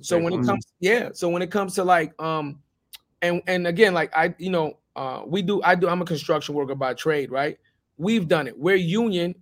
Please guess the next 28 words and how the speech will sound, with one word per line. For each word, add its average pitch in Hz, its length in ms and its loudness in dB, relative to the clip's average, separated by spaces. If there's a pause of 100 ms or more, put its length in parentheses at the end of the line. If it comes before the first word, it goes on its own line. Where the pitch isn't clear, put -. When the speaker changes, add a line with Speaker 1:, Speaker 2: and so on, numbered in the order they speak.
Speaker 1:
We 185 240 -10
come 175 260 -4
in 180 140 -2
at 160 100 0
a 147 60 0
certain 160 340 -2
level 160 220 2
union-wise, 156 640 -2
but 139 120 -10
guess 160 240 -2
what? 190 220 -2
There's 165 180 -2
a 160 60 0
lot 135 380 -2
of 156 80 -4
non-union 139 640 -6
work. - 300 -6 (400)
And 170 160 0
you 180 40 2
know 180 100 2
what 185 100 2
they 180 120 2
say? 190 200 2
We 180 160 -2
can't 165 260 -2
afford 156 460 -2 (500)
union 139 460 -4
wages. 185 500 2